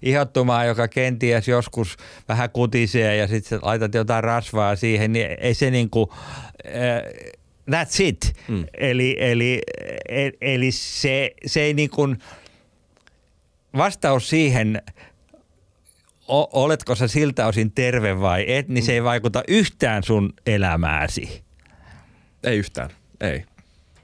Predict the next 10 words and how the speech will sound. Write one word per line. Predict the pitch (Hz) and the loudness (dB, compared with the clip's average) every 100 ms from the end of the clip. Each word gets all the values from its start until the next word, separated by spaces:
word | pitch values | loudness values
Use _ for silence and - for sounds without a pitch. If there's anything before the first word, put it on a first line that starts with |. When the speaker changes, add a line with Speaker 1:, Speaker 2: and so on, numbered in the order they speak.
| - | -2
Speaker 2:
Joten | 107 104 110 104 - - - | 0 2 0 0 -6 -16 -10
seuraava | - 120 120 | -2 0 0
kysymys | 107 104 101 | 0 -2 -2
olisi, | 87 101 95 | -2 -2 -2
että | 98 - | -4 -4
mitä | 104 110 | -4 -2
mä | 107 | -2
teen | 101 107 104 | -2 -2 0
näillä | 104 | -2
termeillä? | 113 127 87 58 50 - | 0 -2 -2 -4 -6 -8